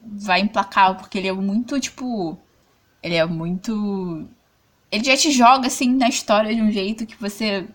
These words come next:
fica curioso, né, tipo, pra saber o que que tá acontecendo, o que que é isso. E aí eu fui ler, aí eu voltei no início, e aí fala, né, que o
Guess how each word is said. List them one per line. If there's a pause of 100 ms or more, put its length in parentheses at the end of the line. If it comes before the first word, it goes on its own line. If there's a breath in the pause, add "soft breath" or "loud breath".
(100)
fica
curioso,
né,
tipo,
pra
saber
o (160)
que
que (320)
tá
acontecendo,
o
que
que
é
isso. (800 soft breath)
E
aí
eu
fui
ler,
aí
eu
voltei
no
início,
e
aí
fala,
né,
que
o